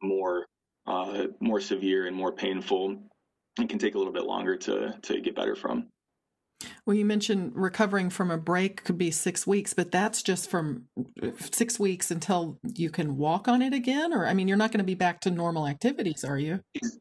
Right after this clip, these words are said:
Speaker 1: exactly. And it depends, you know, some of the, some ankle fractures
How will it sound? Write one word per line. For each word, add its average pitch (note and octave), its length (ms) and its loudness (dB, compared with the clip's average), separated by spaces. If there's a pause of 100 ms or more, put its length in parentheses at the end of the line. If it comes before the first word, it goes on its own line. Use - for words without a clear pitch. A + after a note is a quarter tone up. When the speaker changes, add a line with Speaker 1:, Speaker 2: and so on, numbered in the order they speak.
Speaker 1:
exactly. A#2 500 4
And C3 80 4
it C#3+ 80 2
depends, B2 600 2
you A#2 140 2
know, G#2+ 320 2
some C3 240 2
of C3 60 2
the, A#2+ 280 2
some C3 220 2
ankle A#2 340 2
fractures G#2 680 0